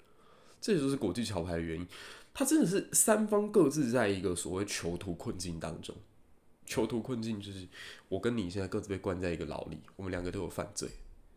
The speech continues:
那现在警察来告诉你说，你认罪，你如果认罪的话，那我们就抓李文成就好，我们就释放你。但他同时他会跑来跟我说，你认罪，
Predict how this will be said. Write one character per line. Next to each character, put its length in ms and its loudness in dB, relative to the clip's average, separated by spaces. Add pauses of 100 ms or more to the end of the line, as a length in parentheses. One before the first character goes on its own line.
(100)
那 140 2 (360)
现 120 -2
在 80 2
警 160 -4
察 180 -4
来 100 0
告 160 -4
诉 120 -8
你 140 -8
说， 340 -4 (360)
你 100 -4
认 220 0
罪， 180 -2 (920)
你 80 2
如 140 4
果 160 4
认 220 2
罪 180 0
的 120 -2
话， 240 -2 (480)
那 220 0
我 60 -6
们 100 -10
就 80 -6
抓 160 -2
李 80 -6
文 160 -8
成 160 -12
就 100 -10
好， 300 -8
我 80 -10
们 80 -10
就 20 -10
释 160 -8
放 220 -10
你。 80 -20 (800)
但 100 6
他 80 6
同 220 2
时 120 4
他 80 4
会 160 6
跑 160 0
来 100 2
跟 100 0
我 80 0
说， 140 0
你 160 -2
认 200 2
罪， 200 0